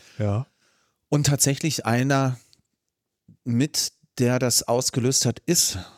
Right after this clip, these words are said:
Speaker 2: Doktor Peter Nüdahl. Der hat ja damals das Netzwerk Frühmobilisation gehabt, was jetzt in die Divi überführt wurde, in die Sektion Frührehabilitation.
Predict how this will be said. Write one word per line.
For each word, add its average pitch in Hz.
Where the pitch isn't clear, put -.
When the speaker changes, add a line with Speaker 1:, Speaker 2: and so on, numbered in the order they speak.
Speaker 2:
Doktor 107
Peter 98
Nüdahl. 98
Der 101
hat 107
ja 117
damals 113
das -
Netzwerk 107
Frühmobilisation 135
gehabt, 131
was -
jetzt -
in 104
die 95
Divi 113
überführt 117
wurde, 110
in 107
die 98
Sektion 92
Frührehabilitation. 87